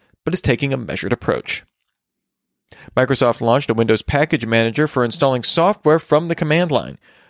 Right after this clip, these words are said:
Users can type winget install and the name of the software, like Zoom or Steam, to have it installed on Windows. Software has to be listed in the Microsoft Maintain repository,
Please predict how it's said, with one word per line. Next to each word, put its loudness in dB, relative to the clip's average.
Users 4
can -4
type 0
winget 2
install 0
and 0
the 2
name 0
of -8
the 0
software, 2
like -2
Zoom 0
or -4
Steam, 0
to 2
have 0
it -2
installed -6
on -4
Windows. -2
Software 2
has 0
to -14
be 4
listed 2
in -4
the -2
Microsoft -2
Maintain -2
repository, 0